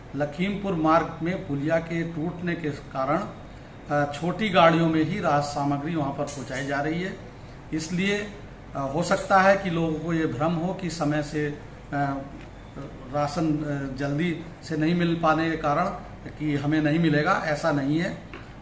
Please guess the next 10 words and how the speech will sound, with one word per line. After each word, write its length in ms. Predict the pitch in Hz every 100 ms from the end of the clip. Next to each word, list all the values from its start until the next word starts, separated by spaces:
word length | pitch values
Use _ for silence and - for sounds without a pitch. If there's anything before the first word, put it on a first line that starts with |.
| - -
प्रत्येक 600 | 156 151 190 214 233 233
पात्र 300 | 165 190 190
व्यक्ति 360 | 170 180 175 202
को 320 | 180 214 226 - - - - - - 131
जो 200 | 143 190
बाढ़ 280 | 151 165 180
से 180 | 175 180
प्रभावित 460 | 156 135 160 175 175
हुआ 220 | 190 196
है 380 | 190 220 240